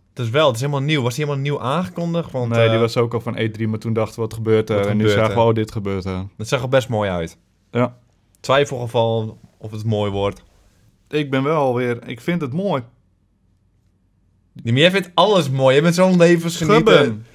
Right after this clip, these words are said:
Speaker 1: Je, je hebt een naakte schubbenvrouw gezien. Opeens vind je alles prima in het leven.
Speaker 2: Hoe voelt dat aan? Schubbige vrouwen.
Speaker 1: Waarschijnlijk kan je het niet eens voelen.
Speaker 2: Hoe voelt een vrouw sowieso aan?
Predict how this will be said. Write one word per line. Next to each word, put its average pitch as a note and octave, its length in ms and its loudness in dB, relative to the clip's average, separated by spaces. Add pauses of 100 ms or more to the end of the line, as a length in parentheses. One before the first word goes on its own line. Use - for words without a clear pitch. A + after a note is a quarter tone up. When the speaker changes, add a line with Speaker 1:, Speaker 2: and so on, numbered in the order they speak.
(200)
Speaker 1:
Je, D3+ 180 0
je F3+ 60 2
hebt F3+ 140 4
een F#3 100 4
naakte G#3 360 4
schubbenvrouw G3 680 4
gezien. F#3 220 -4
Opeens G3 260 0
vind F#3+ 160 -2
je F3+ 100 -8
alles F#3+ 380 2
prima F3 440 2
in C3 60 4
het A#2 100 0
leven. A2+ 580 2
Speaker 2:
Hoe F3+ 140 -2
voelt F3+ 220 -2
dat F3 140 -2
aan? F#3+ 300 -2
Schubbige F#3+ 500 -8
vrouwen. E3+ 520 -2
Speaker 1:
Waarschijnlijk G3 440 0
kan G#3 100 2
je G#3 60 2
het G#3 80 -2
niet G#3 100 2
eens F#3 100 -2
voelen. C#3+ 600 2
Speaker 2:
Hoe C#3+ 100 -8
voelt F3 280 -6
een E3+ 80 -4
vrouw E3+ 240 -4
sowieso E3+ 440 -6
aan? A#2+ 200 -6